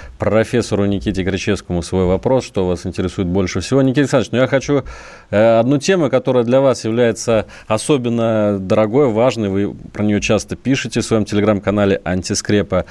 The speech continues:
вы часто про нее, э, говорите в нашем эфире. Ну, это, конечно, похоронная отрасль. На этой неделе, вот, я не знаю, ваши соратники или ваши, м, может быть, э, люди, которые слушают вас внимательно, Союз похоронных организаций обратился к президенту России с просьбой ускорить решение вопроса о регулировании похоронной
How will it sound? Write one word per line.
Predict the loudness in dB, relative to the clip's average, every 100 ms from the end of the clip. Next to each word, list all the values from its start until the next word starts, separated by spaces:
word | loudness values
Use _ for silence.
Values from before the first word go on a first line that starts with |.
| -10 -10
вы | -6
часто | 0 0 -2
про | -2 -2
нее, | 0 -2
э, | -2 0 0
говорите | 0 0 0 -2 -4
в |
нашем | -2 -2 -2 -4
эфире. | 0 0 2 -2 -8 -20 -4
Ну, | 0
это, | 2
конечно, | 2 0 -2
похоронная | -6 -2 2 2 2 0
отрасль. | 0 0 -2 0
На |
этой | 0 0
неделе, | 0 2 2 2 0 -2 -14 -18 -6
вот, | -4 0
я |
не | 0
знаю, | 0 2 2
ваши | 2 0 -2
соратники | 0 2 2 -2 -4 -4 -4 -8 -8
или | -2 2
ваши, | 2 0 0 -2 -4 -14 -20 -20 -6
м, | -2 0 2 2
может | 2 0
быть, | -4 -2
э, | 0 2 2
люди, | 2 2
которые | 0 0 0
слушают | 0 -2 -2 -2
вас | 0 0
внимательно, | 0 0 0 0
Союз | 0 0
похоронных | -2 0 0 2 0
организаций | 0 2 2 2 2 -2
обратился | -2 -2 -6 -6
к | -4
президенту | -2 0 2 2 2 0
России | 0 0 0 0
с | 0
просьбой | 0 0 0 -4
ускорить | 0 0 0 -2
решение | -4 0 0 2
вопроса | 0 0 0 0
о | 0
регулировании | 2 2 4 2
похоронной | 0 -2 0 2 2 0